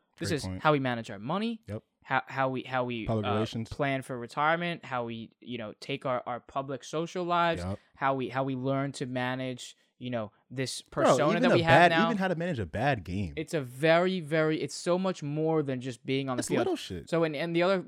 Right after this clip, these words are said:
Speaker 1: the other thing that I, that I wanted to say about, like, the football aspect of it is, like, we've seen in recent years, like, I feel like the Titans could be such a better team in the postseason, um,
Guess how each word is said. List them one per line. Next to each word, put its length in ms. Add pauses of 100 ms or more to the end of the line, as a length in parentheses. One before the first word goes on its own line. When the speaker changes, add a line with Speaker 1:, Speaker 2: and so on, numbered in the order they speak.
Speaker 1:
the 100
other 100
thing 200
that 100
I, 160 (120)
that 120
I 40
wanted 200
to 80
say 160
about, 200
like, 160
the 80
football 280
aspect 360
of 80
it 200
is, 260
like, 200 (760)
we've 300
seen 180
in 60
recent 300
years, 300
like, 140
I 60
feel 160
like 140 (440)
the 100
Titans 340
could 140
be 120
such 400
a 100
better 460 (260)
team 420 (160)
in 80
the 60
postseason, 840
um, 460